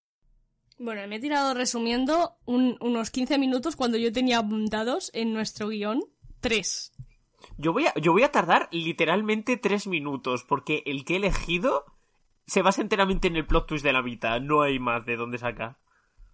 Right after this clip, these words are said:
Speaker 1: Es que se, se me ha hecho bola lo del resumen. No, no sé,
Speaker 2: No, pero
Speaker 1: no
Speaker 2: es
Speaker 1: sé
Speaker 2: que
Speaker 1: resumir.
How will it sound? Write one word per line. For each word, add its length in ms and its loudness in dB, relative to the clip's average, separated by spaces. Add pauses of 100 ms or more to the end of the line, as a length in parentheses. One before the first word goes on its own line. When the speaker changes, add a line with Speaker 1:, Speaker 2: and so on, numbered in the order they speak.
Speaker 1:
Es 160 -8
que 380 0
se, 180 -10
se 160 -6
me 80 -4
ha 60 -4
hecho 240 -10
bola 580 -14 (220)
lo 180 -14
del 180 -12
resumen. 340 -8
No, 140 4
no 220 6
sé, 200 4
Speaker 2:
No, 60 6
pero 120 6
Speaker 1:
no 80 8
Speaker 2:
es 80 4
Speaker 1:
sé 80 6
Speaker 2:
que 60 4
Speaker 1:
resumir. 500 0